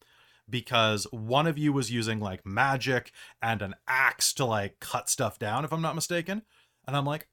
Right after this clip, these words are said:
"Okay, that seems like a logical way to get rid of this grass." Um, and sometimes you gotta go a little off script. Um, Krista, you also tried to use, uh, Entangle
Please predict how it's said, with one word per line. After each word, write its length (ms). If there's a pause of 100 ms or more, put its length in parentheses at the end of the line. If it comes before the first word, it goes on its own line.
"Okay, 480 (200)
that 260
seems 240
like 80
a 60
logical 520
way 160
to 80
get 200
rid 140
of 100
this 160
grass." 580 (640)
Um, 240
and 100
sometimes 340
you 60
gotta 140
go 120
a 20
little 240
off 140
script. 400 (300)
Um, 240
Krista, 260
you 140
also 160
tried 240
to 60
use, 320
uh, 240
Entangle 680